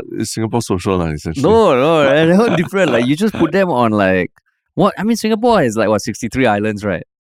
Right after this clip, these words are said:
Speaker 1: Is it, do we? They have
Speaker 2: Yeah,
Speaker 1: that many?
Speaker 2: Singapore is, Singapore is sixty-three
Speaker 1: But some of
Speaker 2: islands.
Speaker 1: them are really, like, in-, uninhabitable, lah,
Speaker 2: Yeah, it
Speaker 1: right?
Speaker 2: might be just a
Speaker 1: Yeah.
Speaker 2: little, like, little clump in the, in
Speaker 1: Yeah,
Speaker 2: the
Speaker 1: yeah,
Speaker 2: ocean,
Speaker 1: yeah,
Speaker 2: lah.
Speaker 1: yeah, correct.
Speaker 2: But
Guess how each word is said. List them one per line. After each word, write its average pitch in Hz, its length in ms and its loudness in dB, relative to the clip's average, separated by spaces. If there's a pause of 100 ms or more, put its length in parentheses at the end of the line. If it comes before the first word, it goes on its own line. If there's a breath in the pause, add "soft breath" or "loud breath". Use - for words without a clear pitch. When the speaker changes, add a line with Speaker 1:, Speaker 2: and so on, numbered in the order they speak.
(160)
Speaker 1:
Is 107 120 0
it, 104 140 0
do 98 80 -2
we? 156 120 0 (160)
They 98 80 -6
have 98 40 -2
Speaker 2:
Yeah, 113 60 -2
Speaker 1:
that 117 60 2
many? 117 120 -2
Speaker 2:
Singapore 131 260 0
is, - 120 -6
Singapore 117 260 -2
is 104 80 -6
sixty-three 104 340 -6
Speaker 1:
But 98 100 0
some 135 160 -2
of 117 80 0
Speaker 2:
islands. 107 160 0
Speaker 1:
them 85 220 -6
are 82 100 -6
really, 92 220 0
like, 73 180 -6 (220)
in-, 92 180 -6 (160)
uninhabitable, 95 960 -2
lah, 80 60 -2
Speaker 2:
Yeah, 123 100 4
it 113 40 2
Speaker 1:
right? 110 80 -2
Speaker 2:
might 131 100 0
be 127 100 -2
just 139 200 -2
a 123 40 0
Speaker 1:
Yeah. 113 80 0
Speaker 2:
little, 123 220 2 (100)
like, 117 200 0
little 127 180 0 (100)
clump 120 240 -2
in 101 120 -2
the, 92 240 -2
in 92 100 -8
Speaker 1:
Yeah, - 60 -4
Speaker 2:
the 92 80 -2
Speaker 1:
yeah, 85 120 -2
Speaker 2:
ocean, 101 240 -4
Speaker 1:
yeah, 95 60 -4
Speaker 2:
lah. 80 100 -6
Speaker 1:
yeah, - 240 -20
correct. - 120 -8
Speaker 2:
But 170 100 2